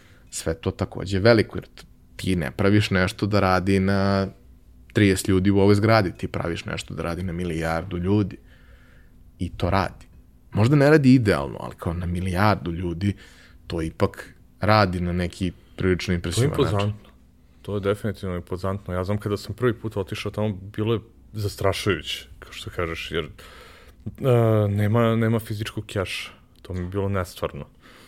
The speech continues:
Speaker 2: Kao, wow. Ovaj, i, i, ali ti možda koristiš WeChat za sve, ali bukvalno za sve. Od prošle godine, ja mislim, ili je možda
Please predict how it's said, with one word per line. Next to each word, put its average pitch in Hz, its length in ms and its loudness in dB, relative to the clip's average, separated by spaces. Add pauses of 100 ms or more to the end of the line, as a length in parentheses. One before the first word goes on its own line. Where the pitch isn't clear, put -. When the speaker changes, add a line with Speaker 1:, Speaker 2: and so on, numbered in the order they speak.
(280)
Speaker 2:
Kao, 85 180 -6 (220)
wow. 80 400 -6 (560)
Ovaj, 98 760 -2 (520)
i, 110 100 -10
i, 104 400 -6 (100)
ali 101 140 -4
ti - 120 -6
možda 104 240 -2
koristiš - 460 -8
WeChat 95 320 -6
za 92 140 -10
sve, 92 460 -6 (260)
ali 90 200 -12 (220)
bukvalno 107 480 -4
za 90 60 -12
sve. - 160 -6
Od 104 100 -2
prošle 143 300 -2
godine, 143 340 -2
ja 117 80 -4
mislim, 131 360 -6
ili 95 180 -8
je 90 80 -4
možda 90 380 -8